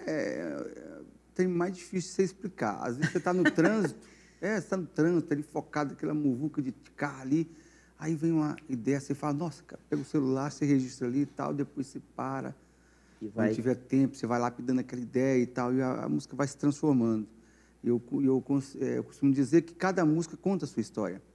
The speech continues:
Speaker 2: É.
Speaker 1: Às vezes você, cara, assim, eu vou falar dessa música de, de, de tal história, e ela vai se moldando sozinha. Então, a música é uma coisa que é, assim, é difícil de explicar. É um
Speaker 2: É.
Speaker 1: negócio inexplicável, um sentimento que só quem compõe sabe,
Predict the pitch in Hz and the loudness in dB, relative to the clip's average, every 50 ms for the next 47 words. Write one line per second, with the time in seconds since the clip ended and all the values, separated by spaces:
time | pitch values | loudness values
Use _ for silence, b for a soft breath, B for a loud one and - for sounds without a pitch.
0 | _ _ _ _ _ _ - - 101 98 101 123 120 113 131 170 180 160 156 165 | _ _ _ _ _ _ -6 -2 0 2 2 2 0 4 4 4 4 4 2 -2
1 | 143 - 151 - 151 139 - - 165 156 147 - 170 165 165 156 147 - 165 160 | -2 -4 -4 -2 -2 -2 0 0 0 0 0 0 0 0 0 0 -2 0 0 2
2 | 160 156 156 160 147 147 151 165 147 - - - - - - - - - - - | 2 0 0 -4 -4 -2 -4 -4 -4 -6 -10 -16 -16 -16 -16 -16 -16 -16 -14 -16
3 | 131 123 - - 156 165 170 160 - - 139 127 135 143 160 165 170 147 143 165 | -18 -8 -4 0 2 2 2 2 2 0 2 4 4 4 4 2 0 0 0 0
4 | 175 185 180 b b b b b b b b b b b _ - - - 214 196 | 0 0 -2 b b b b b b b b b b b _ -18 -2 2 4 4
5 | 180 175 156 135 147 165 170 147 - - 175 151 127 120 120 113 107 - - 147 | 6 6 6 6 6 4 4 4 2 2 2 2 2 2 0 0 0 -2 -2 -2
6 | 165 160 147 151 160 160 156 - 175 160 151 151 - - 160 147 156 151 - - | 0 0 0 0 -2 -4 -4 -4 -4 -4 -4 -6 -6 -8 -6 -6 -6 -8 -6 -6
7 | 156 - 151 143 - - - 151 - - - 156 156 156 160 - - - 180 165 | -4 -4 -4 -6 -8 -6 -6 -6 -6 -4 -4 -4 -4 -4 -6 -12 -10 -8 -8 -8
8 | - - - - - 131 - - 104 95 - - b b b b b b b b | -8 -10 -16 -10 -8 -8 -6 -4 -6 -8 -8 -12 b b b b b b b b
9 | _ _ - - 90 - - - 151 135 151 143 - - 156 151 151 - - 139 | _ _ -20 -16 -12 -10 -8 -8 -4 -4 -4 -4 -2 0 -2 -2 -2 -4 -6 -6
10 | 117 - 117 113 110 107 104 113 - 117 117 - 139 135 - - 127 127 135 135 | -4 -2 -2 -2 -2 -2 -4 -6 -8 -10 -6 -4 -4 -4 -2 -2 -2 -2 -2 -2
11 | - - - 147 147 139 135 - - - 143 127 127 - b b b b b - | -6 -8 -6 -4 -2 -2 -2 -4 -6 -10 -14 -16 -18 -20 b b b b b -8
12 | - - 170 170 165 - 160 156 151 - - 147 127 214 - - 131 139 143 135 | -2 -2 0 0 2 4 4 4 4 2 2 2 2 2 2 2 4 4 4 4
13 | - - - 127 123 123 120 120 | 2 -2 -2 -2 -2 -2 -4 -8